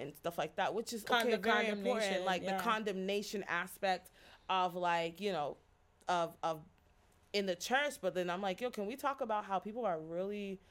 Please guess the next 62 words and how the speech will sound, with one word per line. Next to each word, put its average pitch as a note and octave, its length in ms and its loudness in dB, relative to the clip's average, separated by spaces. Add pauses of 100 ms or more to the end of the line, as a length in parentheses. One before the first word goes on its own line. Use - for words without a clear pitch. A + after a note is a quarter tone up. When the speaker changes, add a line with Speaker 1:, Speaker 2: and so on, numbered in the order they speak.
(300)
Speaker 1:
broken?" A#3+ 600 -4 (140)
Speaker 2:
Mm-hmm. F#3+ 300 -6 (320)
Speaker 1:
And, G#3+ 140 2
like, G3 140 0 (120)
what G#3+ 220 2
I A#3+ 100 2
love G3+ 220 2
about F#3 260 0
Psalm F3 320 -2
fifty-one, E3 760 -2
it - 140 -6
talks, D#3+ 340 -4
you E3+ 120 -4
know, C#3 140 -2
and D3+ 120 -4
that, D3+ 180 0
you A3+ 60 -2
know, F#3 80 0
I, E3+ 380 0
I E3 80 0
read F3+ 240 -2
that E3 180 -2
scripture - 300 -6
as D3+ 100 -4
a D#3 60 -6
form D#3 240 -6
of, D#3 80 -6 (180)
you E3 160 -4
know, D3 100 0
when D3+ 140 -2
I, D3+ 180 -4
when, D#3 180 -10 (120)
for D#3+ 140 -2
repentance, D#3 640 -4
right? E3 200 0
David D#3+ 400 -2 (300)
wrote D#3+ 200 0
that D3+ 160 0
psalm D3+ 520 -2 (200)
when E3 120 -4
he D#3+ 140 -4
was D#3 140 -6
repenting. D#3+ 800 -4 (400)
Um, E3 260 0
but E3+ 120 -2
then F#3 120 -2
there's F3+ 200 0
one G3+ 300 0
part F#3+ 260 -2
of D#3+ 100 -2
the E3 80 -8
scripture E3 320 -6
that D#3 100 -8
says, D#3+ 140 -6
"God E3+ 280 -2
delights D#3+ 320 -4
in D3+ 60 -8
a D3 40 -8
broken D#3 320 -6
and D3 100 -10
contrite D3+ 520 -8
heart," D#3 440 -8